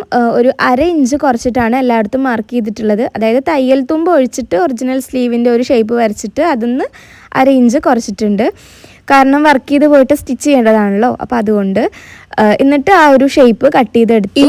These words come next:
ഒരു ക്ലോത്തിൻ്റെ, ആ, മുഴുവൻ ബോർഡറും ഞാൻ വർക്ക് ചെയ്യാൻ വേണ്ടിയിട്ട് എടുക്കുന്നില്ല. അപ്പോൾ എത്രത്തോളം ബോർഡറാണ് എടുക്കുന്നത് അതിനനുസരിച്ചിട്ട് മാർക്ക് ചെയ്തിട്ട്, ആ, പേപ്പറിൽ ഡിസൈൻ വരയ്ക്കാൻ വേണ്ടിയിട്ട്, ആ, മാർക്ക് ചെയ്ത് വെച്ചിട്ടുണ്ട്. ഒരു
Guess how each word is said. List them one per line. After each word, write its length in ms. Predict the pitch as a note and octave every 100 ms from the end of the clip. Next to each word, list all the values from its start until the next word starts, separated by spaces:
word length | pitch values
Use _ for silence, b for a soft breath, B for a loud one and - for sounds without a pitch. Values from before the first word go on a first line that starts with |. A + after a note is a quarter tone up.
| E4
ഒരു 100 | F4 F4+
ക്ലോത്തിൻ്റെ, 600 | D#4+ C4 - C4+ B3+ C#4 F4+ -
ആ, 20 | B3 A#3+
മുഴുവൻ 420 | B3+ B3 B3+ D4+ F#4+ C4+
ബോർഡറും 360 | A#3+ A3 A#3 D4 C#4
ഞാൻ 100 | B3
വർക്ക് 200 | B3+ A3 B3+
ചെയ്യാൻ 180 | A#3+ B3
വേണ്ടിയിട്ട് 280 | A#3+ A3+ B3+
എടുക്കുന്നില്ല. 480 | G#3+ - A#3 A3+ G#3+ A3
അപ്പോൾ 140 | G#3+ G#3+
എത്രത്തോളം 520 | - G#3+ A#3 B3 C#4+ D4+
ബോർഡറാണ് 460 | B3+ A3+ B3+ B3+ C4+
എടുക്കുന്നത് 460 | A3+ A3 A3+ G#3+ A#3+ D4+
അതിനനുസരിച്ചിട്ട് 880 | A#3+ C#4 A#3+ G#3+ A#3 A3 G#3+ A3+ D#4+
മാർക്ക് 280 | D4 A3 G#3+ B3+
ചെയ്തിട്ട്, 360 | A3 G#3 C4 F4 B B B B -
ആ, 40 | A#3 A3
പേപ്പറിൽ 500 | C4+ C4 C#4+ B3 B3 E4+ - _ A#3
ഡിസൈൻ 320 | B3 C4+ D4 E4
വരയ്ക്കാൻ 360 | A#3+ A3 B3+ C4
വേണ്ടിയിട്ട്, 440 | A3+ G#3 G3+ G#3 D#4+ - -
ആ, 20 | A3+ G#3+ G#3 G3+ B2+ - _ _ -
മാർക്ക് 220 | C#4+ C#4+
ചെയ്ത് 140 | D4+ B3+
വെച്ചിട്ടുണ്ട്. 480 | A3 A3 - G#3+ A3 E4 B B -
ഒരു 120 | D4+